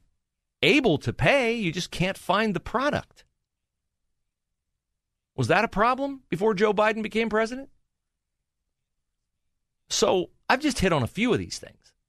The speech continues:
There's ample evidence that every single thing he touches is an epic disaster. And yet, his response is to continually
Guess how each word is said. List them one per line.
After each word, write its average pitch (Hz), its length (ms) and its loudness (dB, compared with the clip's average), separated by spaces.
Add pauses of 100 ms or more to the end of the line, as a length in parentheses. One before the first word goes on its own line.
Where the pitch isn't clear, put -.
(140)
There's 147 200 -4 (120)
ample 208 420 0
evidence 147 380 0
that - 200 -4
every 196 260 -2
single 156 300 -2
thing 131 220 -2
he 110 180 -4 (100)
touches - 680 -8 (920)
is 147 280 2
an 139 140 -2
epic 135 300 -2
disaster. 190 580 -2 (960)
And 131 400 0 (1700)
yet, 90 520 -2 (960)
his 202 300 0
response 107 680 -6
is 123 240 0
to 110 380 0
continually 117 760 -2